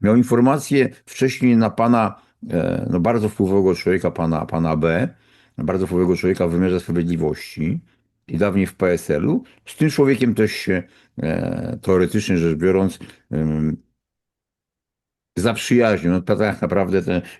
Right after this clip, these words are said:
wymuszał, wymuszał pewnego rodzaju relacje. No, szanowni państwo, wymuszał pieniądze od mojego przyjaciela, e, Sławomira Janowicza. Wysłał do nas swojego kolegę, którego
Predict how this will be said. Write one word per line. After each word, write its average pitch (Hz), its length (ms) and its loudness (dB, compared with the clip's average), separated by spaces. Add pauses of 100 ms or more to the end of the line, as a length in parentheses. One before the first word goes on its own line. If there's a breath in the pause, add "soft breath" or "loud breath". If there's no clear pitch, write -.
(260)
wymuszał, 104 640 2
wymuszał 98 540 4 (160)
pewnego 95 360 2
rodzaju 90 300 4
relacje. 80 600 -2 (340 soft breath)
No, 95 320 0 (260)
szanowni 107 200 0
państwo, 135 360 0 (200 loud breath)
wymuszał 131 640 2
pieniądze 101 760 2
od 95 140 0
mojego 104 220 2
przyjaciela, 95 600 -2 (360 soft breath)
e, 82 640 -2 (200 soft breath)
Sławomira 92 920 0
Janowicza. 87 800 -2 (500)
Wysłał 117 440 2
do 127 120 4
nas 123 200 2
swojego 113 320 4
kolegę, 101 380 2
którego 104 420 2